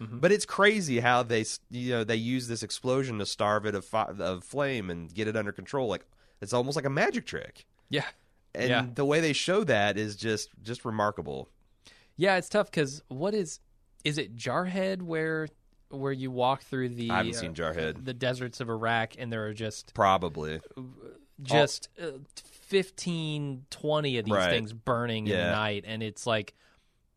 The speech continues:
Speaker 1: i-, it's tough for me to get all excited about this burning oil derrick here because I've seen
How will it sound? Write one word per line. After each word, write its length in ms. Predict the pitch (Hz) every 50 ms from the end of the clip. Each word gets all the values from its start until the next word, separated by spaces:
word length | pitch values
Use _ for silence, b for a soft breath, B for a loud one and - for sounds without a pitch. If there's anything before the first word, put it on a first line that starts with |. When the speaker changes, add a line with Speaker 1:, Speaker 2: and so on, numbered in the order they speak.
| _ _ -
Speaker 1:
i-, 40 | 135 131 -
it's 200 | 147 151 - -
tough 220 | - 196 180 -
for 80 | - 160
me 120 | 156 151
to 60 | 135
get 120 | 131 139 123
all 220 | 113 117 117 113
excited 360 | 110 - - 120 110 110 110
about 260 | 110 104 107 104 -
this 140 | - 107 -
burning 340 | - - 110 107 107 104 104
oil 240 | 101 107 110 110 110
derrick 340 | 107 113 113 113 113 113 113
here 280 | - 131 120 117 117 117
because 600 | 113 113 - - 113 107 104 101 101 98 - - -
I've 140 | 120 107 98
seen 560 | - - - 117 113 113 110 110 110 110 110